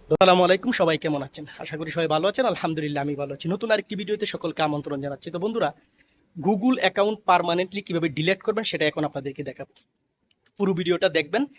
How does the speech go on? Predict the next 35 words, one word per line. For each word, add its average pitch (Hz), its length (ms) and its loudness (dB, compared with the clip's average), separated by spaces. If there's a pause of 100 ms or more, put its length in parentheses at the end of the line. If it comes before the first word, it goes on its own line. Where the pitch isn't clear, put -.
(240)
ধাপে 175 240 4
ধাপে 214 280 0 (140)
সমস্ত 170 420 -4
কিছুই 156 240 -6
দেখাবো, 165 280 -2
কীভাবে 160 280 -10
ডিলিট 165 280 -2
করবেন। 214 260 0 (280)
আশা - 200 -4
করছি 190 220 -2
আপনারা 170 220 0
উপকৃত 185 400 -6
হবেন। 220 140 0
অনেকেই 214 280 0
আছেন 196 200 2
Google 175 240 -6
অ্যাকাউন্ট 180 360 0
খুলে 185 160 -4
রেখেছেন, 180 320 -6
কোনো 170 180 -12
কাজে 170 300 0
আসে 151 160 -4
না, 165 60 -4
সেটা 175 160 -6
ডিলিট 240 260 -2
করে 240 120 -4
দিতে 226 200 -6
চাচ্ছেন, 240 300 -4 (400)
পার্মানেন্টলি 185 480 4
ডিলিট 151 240 0
করে 147 180 -6
দিতে 135 200 -10
পারবেন, 147 280 -10 (400)
ঠিক 220 140 -2
আছে? 240 200 -2